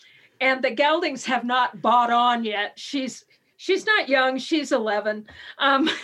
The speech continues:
<laughs> it's just the way she does it. And yeah, I think she serves a purpose in the herd, even at that. I think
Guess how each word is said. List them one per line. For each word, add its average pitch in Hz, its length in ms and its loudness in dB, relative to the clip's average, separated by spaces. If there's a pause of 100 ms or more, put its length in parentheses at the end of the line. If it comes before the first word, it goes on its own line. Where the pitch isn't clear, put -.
(200)
<laughs> - 380 -14
it's 320 260 0
just 294 420 0
the 254 140 2
way 247 320 0
she 233 380 -8
does 233 360 -2
it. - 300 -18 (800)
And 294 260 0
yeah, 330 480 -2
I 254 140 0
think 302 320 -6
she - 320 -6
serves 233 600 -6 (100)
a 220 80 -6
purpose 247 680 -10 (100)
in 269 200 -6
the 302 140 -6
herd, 196 580 -8 (1400)
even 277 520 -2 (640)
at 233 240 -8
that. - 440 -14 (840)
I 233 200 0
think 262 540 -4